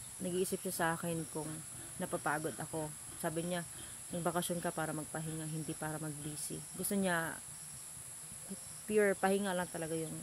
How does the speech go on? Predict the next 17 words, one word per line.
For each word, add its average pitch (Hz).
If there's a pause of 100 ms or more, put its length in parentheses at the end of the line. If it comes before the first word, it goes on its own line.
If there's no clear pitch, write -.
(160)
bakasyon 160
ko. 160 (640)
Eh, 185
ako 190
naman, 170 (400)
syempre, 196 (720)
mataas 180
na 180
panahon 170
na 165
gusto 175
ko 175
ding 165
bumawi 160
sa -
mga 160
bata. 165